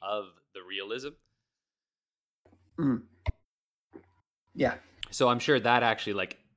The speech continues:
Speaker 1: aids into it. But I think of, like, Nintendogs, right? Like, there was a really successful thing, um, that worked really well because you didn't actually control it. You were just playing with a toy, right? Like, it was literally just a toy that you played with, essentially. Um,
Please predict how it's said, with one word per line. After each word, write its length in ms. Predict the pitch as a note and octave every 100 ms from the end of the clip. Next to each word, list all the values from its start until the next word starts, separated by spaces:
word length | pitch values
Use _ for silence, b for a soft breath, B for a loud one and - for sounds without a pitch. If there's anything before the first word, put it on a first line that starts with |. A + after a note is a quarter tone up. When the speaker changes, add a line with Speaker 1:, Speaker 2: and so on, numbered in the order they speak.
| _
Speaker 1:
aids 280 | A2+ A2+ G2
into 300 | A2 G#2+ G#2
it. 140 | F2 -
But 240 | A2 G2 - B B B B
I 100 | B2+
think 160 | D#3+ F#3
of, 100 | D#3
like, 160 | C3 G#2+
Nintendogs, 840 | G#2 - B2+ A#2 F#2 D#2 D#2 F2+
right? 220 | F2+ G#2+ - b b -
Like, 160 | G#2+
there 160 | B2 D#3
was 120 | C#3+
a 60 | A#2+
really 220 | A2 G#2+
successful 500 | - - G#2 - G2
thing, 400 | - F#2 F#2 F#2 -
um, 420 | G2+ F#2 F2+ F#2 -
that 260 | G2+ G2+ G2 - _
worked 300 | G#2+ B2 A#2+
really 260 | A2+ A#2+ G2+
well 320 | A#2+ D#3+ A#2+
because 340 | A2 - A2+
you 160 | G#2+ C3+
didn't 160 | C#3+ C3+
actually 240 | A#2+ G2+
control 400 | G2 - A2+ G#2+
it. 80 | F2+
You 100 | G#2
were 60 | G#2+
just 200 | G#2 -
playing 300 | A#2 G#2 G2+
with 120 | F#2+
a 40 |
toy, 300 | - - F#2+ - _
right? 180 | E2 F2
Like, 160 | F2+ -
it 60 | F#2+
was 120 | F#2+
literally 280 | G2+ F#2+ F2+
just 180 | G#2 F#2
a 40 | -
toy 280 | - F2 E2
that 140 | E2
you 60 | E2
played 200 | - E2+ D#2+
with, 180 | - _
essentially. 420 | - D2+ - - - b b b _ -
Um, 300 | G#2 F#2